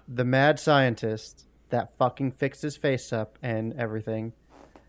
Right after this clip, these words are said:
also put in, um, alcohol in his body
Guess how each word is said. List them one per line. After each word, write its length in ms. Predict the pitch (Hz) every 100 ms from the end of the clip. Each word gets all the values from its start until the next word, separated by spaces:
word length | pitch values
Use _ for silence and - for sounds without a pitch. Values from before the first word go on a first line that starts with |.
| _ _
also 420 | 147 185 185 180
put 400 | 170 - 143 160
in, 460 | 151 147 120 113 113 _ _ _ _ _ _ _
um, 580 | 127 117 113 113 110 110 - _ _ _ _ _
alcohol 680 | 135 170 180 120 113 110 - _ _ _ _ _
in 80 | 120
his 140 | 127
body 420 | 113 123 120 -